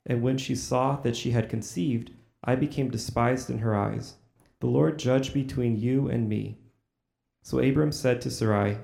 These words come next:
"Indeed, your maid is in your hand. Do to her as you please." And when Sarai dealt harshly with her, she fled from her presence. Now the angel of the Lord found her in a s-, by a spring of water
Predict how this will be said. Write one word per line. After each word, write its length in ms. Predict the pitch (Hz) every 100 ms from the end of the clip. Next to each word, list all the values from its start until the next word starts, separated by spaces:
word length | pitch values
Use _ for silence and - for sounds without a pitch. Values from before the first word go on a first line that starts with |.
| -
"Indeed, 580 | 131 135 139 151 151 - - _
your 120 | 131
maid 440 | 117 120 135 139 -
is 200 | 127 123
in 120 | 123
your 140 | 120 113
hand. 420 | 110 107 107 - - _ _ _
Do 180 | 147 175
to 280 | 170 147 135
her 240 | 147 147
as 280 | - 120 117
you 80 | 120
please." 520 | 113 113 107 104 - - _ _ _ -
And 120 | 117
when 120 | 120
Sarai 340 | - 123 131 143
dealt 280 | 131 120
harshly 500 | - - 180 - 123
with 240 | 110 110 110
her, 320 | 110 120 - - -
she 180 | -
fled 360 | - - 123 135
from 200 | 139 120
her 100 | 117
presence. 680 | - 110 98 101 101 - - _ _ _ _ _ _
Now 140 | - 123
the 200 | 120 117
angel 320 | 139 143 160
of 120 | 160
the 80 | -
Lord 320 | 117 117 131
found 380 | - 117 117 120
her 340 | 143 143 - -
in 140 | 120
a 40 | 110
s-, 180 | - -
by 320 | - 120 127
a 80 | 127
spring 460 | - 120 113 127
of 140 | 127 -
water 460 | 107 113 131 151